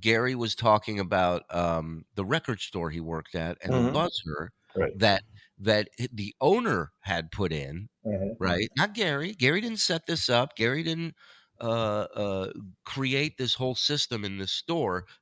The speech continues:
Speaker 1: that when black people came in, this guy would hit the buzzer.
Speaker 2: Right.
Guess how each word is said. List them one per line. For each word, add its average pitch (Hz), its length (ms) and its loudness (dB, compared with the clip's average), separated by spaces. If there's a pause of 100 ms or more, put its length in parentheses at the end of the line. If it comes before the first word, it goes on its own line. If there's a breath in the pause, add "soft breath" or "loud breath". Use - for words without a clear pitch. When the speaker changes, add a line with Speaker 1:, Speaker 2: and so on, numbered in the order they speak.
Speaker 1:
that 101 200 -2
when 104 140 -2
black 131 280 0
people 107 240 -6
came 98 300 -4
in, 95 180 -4
this 95 140 -4
guy 104 200 0
would 90 140 -4
hit 95 200 -8
the 87 60 -8
buzzer. 82 420 -2 (400)
Speaker 2:
Right. - 200 0